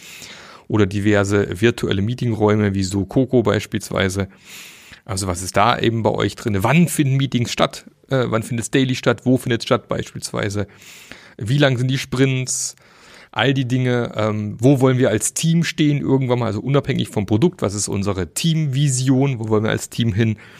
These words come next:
Äh, ein Teamradar machen, äh, um zu gucken, wer sind unsere Schnittstellen, wie stehen die zu uns und solche Sachen. Gibt's übrigens auch eine schöne Folge zum Thema Teamcharter, einfach mal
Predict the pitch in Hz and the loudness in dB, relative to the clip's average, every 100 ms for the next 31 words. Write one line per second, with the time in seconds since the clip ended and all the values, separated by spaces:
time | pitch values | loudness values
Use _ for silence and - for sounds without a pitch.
0 | - - - - - - 104 101 165 196 | -20 -20 -18 -20 -14 -4 -2 0 0 2
1 | 190 - 143 139 123 110 110 107 110 - | 2 4 4 4 4 4 4 4 0 -2
2 | 113 107 107 - 107 113 107 117 - - | -4 -4 -6 -6 -6 -4 -4 -4 -4 -2
3 | 113 104 - 110 113 113 95 117 165 - | -2 -2 -6 0 2 2 -4 -2 -2 0
4 | 131 - 113 107 104 107 104 123 - 120 | -2 0 2 4 2 -2 -4 -4 -2 -2
5 | 127 131 151 117 110 113 110 104 104 104 | -2 -4 0 0 0 -2 -4 -6 -4 -4
6 | - 107 - - - - - - - - | -4 -8 -12 -20 -18 -18 -18 -20 -20 -20
7 | _ _ - - - 139 139 131 127 123 | _ _ 0 0 0 0 0 2 2 2
8 | - 123 117 110 - _ _ _ _ _ | 2 2 4 2 -4 _ _ _ _ _
9 | - - - 120 117 113 98 113 98 - | -20 -4 4 4 4 0 0 0 0 -2
10 | 160 165 - 135 - 143 - 107 104 101 | -2 -2 0 0 0 0 0 -2 0 0